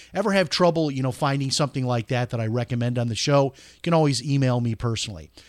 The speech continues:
Okay, let's get into the news tonight. A lot to talk about. Uh, at least one member of Congress will challenge the election results on January sixth. Matt Gaetz of Florida has said that he will challenge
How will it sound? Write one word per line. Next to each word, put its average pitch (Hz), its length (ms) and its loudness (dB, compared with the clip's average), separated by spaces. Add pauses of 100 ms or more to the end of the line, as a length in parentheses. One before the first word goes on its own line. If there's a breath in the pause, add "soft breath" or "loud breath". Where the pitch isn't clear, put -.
(140 loud breath)
Okay, 196 180 2
let's 202 220 2
get 208 120 2
into 208 220 -2
the 165 100 0
news 160 300 0
tonight. 165 380 0
A 131 80 -6
lot 135 300 0
to 135 60 -4
talk 147 320 0
about. 123 320 0 (360 loud breath)
Uh, 135 100 -8 (100)
at 170 120 0
least 247 340 2
one 202 280 4
member 180 300 2
of 131 120 -2
Congress 156 560 2
will 147 280 2
challenge 190 600 0
the 151 120 2
election 143 440 0
results 120 540 0 (320 loud breath)
on 131 140 0
January 135 560 2
sixth. - 480 -2 (280 loud breath)
Matt 147 380 -2
Gaetz 165 340 0
of 131 140 0
Florida 143 680 0
has 135 260 -2
said 127 420 0 (300 soft breath)
that 135 160 0
he 160 180 0
will 170 300 4
challenge 151 760 -2